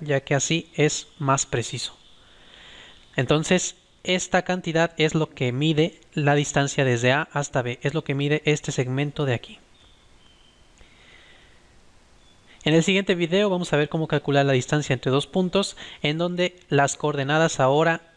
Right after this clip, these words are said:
están expresadas en términos de raíces cuadradas. Realmente se, la, la distancia se calcula de una manera muy sencilla, a pesar de que veamos que aparece aquí una raíz cuadrada.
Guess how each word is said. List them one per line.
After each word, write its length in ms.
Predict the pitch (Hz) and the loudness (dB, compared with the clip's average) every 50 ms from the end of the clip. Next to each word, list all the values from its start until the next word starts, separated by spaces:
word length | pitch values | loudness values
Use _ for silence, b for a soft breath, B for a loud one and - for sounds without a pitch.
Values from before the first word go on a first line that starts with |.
| _ - | _ -6
están 880 | 147 127 - - - 156 147 143 147 147 143 143 139 135 127 127 123 127 147 | -6 -6 -4 -2 0 0 2 2 2 0 -2 -4 -4 -4 -4 -6 -6 -6 -6
expresadas 680 | 135 - - - - 131 127 139 143 143 147 - - - - | -6 -8 -4 -4 -2 0 2 4 4 2 2 -2 -6 -10 -8
en 160 | - 123 120 | -6 -6 -2
términos 400 | - 143 139 139 135 135 131 120 | -2 -2 -2 -2 -2 -4 -2 0
de 100 | 127 120 | 0 0
raíces 540 | 120 135 135 120 127 135 131 - 143 - - | 0 0 0 2 0 -2 -2 -4 -6 -8 -4
cuadradas. 600 | - 151 147 156 180 190 175 175 190 196 - B B B B B B B B B - | 0 0 2 4 4 4 2 2 0 -2 -6 B B B B B B B B B 0
Realmente 600 | 143 139 143 156 156 151 - 170 160 160 B B B B B B B B _ - | 2 2 2 2 -2 -2 0 0 0 0 B B B B B B B B _ -12
se, 280 | - - 139 127 - _ _ | -4 -2 -2 -2 -4 _ _
la, 300 | - 135 135 135 - - - | 0 0 0 0 0 -4 -4
la 720 | 156 139 135 131 131 131 131 127 127 127 127 131 127 127 123 | 0 2 4 4 4 4 4 2 2 2 2 0 0 0 -2
distancia 480 | 143 135 - 175 180 180 - - 185 | -2 -2 0 0 0 2 2 2 2
se 120 | 175 - - | 2 0 0
calcula 300 | 139 131 - - 151 156 | 0 0 0 0 2 2
de 80 | 147 | 2
una 120 | 147 151 143 | 2 0 0
manera 280 | 131 127 135 139 135 | 0 0 2 2 0
muy 200 | 135 135 143 165 | 0 0 -2 -4
sencilla, 520 | 156 - 147 135 127 - - 180 170 185 185 | -2 -2 -2 -4 -2 0 0 0 2 0 0
a 160 | 160 131 - | 0 -2 -6
pesar 240 | - - - 143 143 | -4 -4 -2 -2 -2
de 60 | 143 | -2
que 120 | - 139 | -2 0
veamos 320 | 123 123 123 127 139 131 - | 0 2 0 0 -2 -4 -6
que 120 | - 131 | -8 -8
aparece 320 | 123 - 131 123 120 - 135 | -6 -4 -4 -2 -2 -2 -2
aquí 140 | - - | -2 -2
una 140 | 135 127 127 | -2 0 0
raíz 240 | 127 123 120 113 - | 2 2 0 0 0
cuadrada. 460 | - - 151 156 175 180 180 185 208 | -2 0 2 2 2 2 2 0 -2